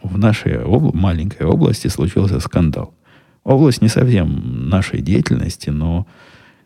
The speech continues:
где-то год назад, м, м, не в нашем, не в нашем поле, в поле, в котором мы совсем не играем, и оно совсем нам неинтересно, казалось неинтересно, возникла у регулятора необходимость написать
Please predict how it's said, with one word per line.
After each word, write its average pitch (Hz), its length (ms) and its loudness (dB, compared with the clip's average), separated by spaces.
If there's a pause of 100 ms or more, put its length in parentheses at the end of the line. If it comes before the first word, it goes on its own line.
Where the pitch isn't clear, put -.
(140)
где-то 98 480 0
год - 320 0
назад, 90 640 0 (760)
м, - 300 -6 (300)
м, 104 380 -8
не 120 180 2
в 127 80 4
нашем, 107 720 0
не 110 120 4
в 113 80 4
нашем 80 360 0
поле, 69 380 2
в - 180 -18
поле, 107 220 4
в - 80 -4
котором 85 400 2
мы 78 300 -2
совсем 85 420 0
не 76 160 0
играем, 76 440 2
и 82 40 0
оно 85 120 0
совсем 82 440 0
нам 78 340 -2
неинтересно, 80 840 -2 (120)
казалось 90 480 2
неинтересно, 85 640 -2 (760)
возникла 98 580 4
у 85 100 4
регулятора 98 560 4
необходимость 87 920 -2
написать 90 920 -2